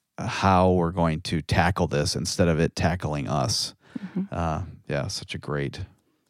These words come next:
Speaker 2: Yeah. I'm actually looking forward to when the girls get older and can maybe be at a rehearsal, 'cause
Speaker 1: Sure.
Speaker 2: now it's not appropriate for a four-year-old to be at a rehearsal till ten o'clock at night.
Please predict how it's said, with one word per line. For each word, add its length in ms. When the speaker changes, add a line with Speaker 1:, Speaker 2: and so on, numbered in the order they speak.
Speaker 2:
Yeah. 200
I'm 100
actually 300
looking 260
forward 240
to 100
when 100
the 80
girls 280
get 200
older 460
and 120
can 140
maybe 520
be 160
at 120
a 80
rehearsal, 680
'cause 200
Speaker 1:
Sure. 140
Speaker 2:
now 220
it's 220
not 260
appropriate 460
for 320
a 60
four-year-old 480
to 60
be 120
at 60
a 40
rehearsal 400
till 160
ten 180
o'clock 340
at 80
night. 340